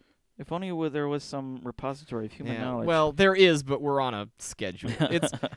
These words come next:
Speaker 2: it's based on an independent comic, uh, written by Garth Ennis.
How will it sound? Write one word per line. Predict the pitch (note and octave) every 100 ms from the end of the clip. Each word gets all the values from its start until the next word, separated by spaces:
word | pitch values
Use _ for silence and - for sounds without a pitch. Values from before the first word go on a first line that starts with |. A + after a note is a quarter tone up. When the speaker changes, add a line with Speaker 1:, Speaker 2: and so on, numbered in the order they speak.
| - _ _ -
Speaker 2:
it's | F3+ E3+
based | - A#3 -
on | F#3+
an | F3 E3
independent | F#3 F3 - D#3 D3+ B2 A2+
comic, | - A#2 G2+ G2 G#2+ - -
uh, | A#2+ A2 G#2
written | C#3+ D3+ D3
by | B2+ A#2+ A2+ G#2+ A2
Garth | B2 C3+ - -
Ennis. | A2+ G2+ A#2 - -